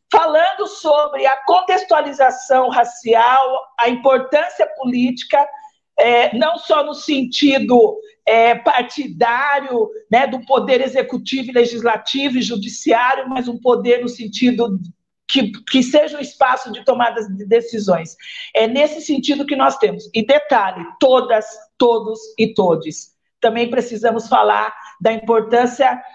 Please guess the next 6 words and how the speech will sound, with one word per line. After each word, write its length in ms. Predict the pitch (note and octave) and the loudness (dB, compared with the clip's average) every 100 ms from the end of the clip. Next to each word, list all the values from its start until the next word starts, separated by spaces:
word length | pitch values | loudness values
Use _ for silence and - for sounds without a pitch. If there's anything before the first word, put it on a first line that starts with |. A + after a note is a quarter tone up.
| _ _ | _ _
de 280 | F3 B3 A#3 | 2 4 6
reconhecermos 1300 | B3 E4+ - D#4+ D4+ C#4+ - C4 C4+ C4 G#3+ G3 - _ _ G#3+ | 4 0 -2 -2 -2 -6 -4 2 2 2 -2 -8 -18 _ _ -2
a, 260 | A3+ A#3+ A#3 | 0 -2 -4
os 180 | A#3 G3 | -6 -4
diferentes 680 | B3+ C4+ B3 B3 B3 B3 | -2 0 2 2 -2 -8
corpos. 720 | - A3 G3+ G3+ - F#3 - | -2 0 0 -2 -12 -20 -20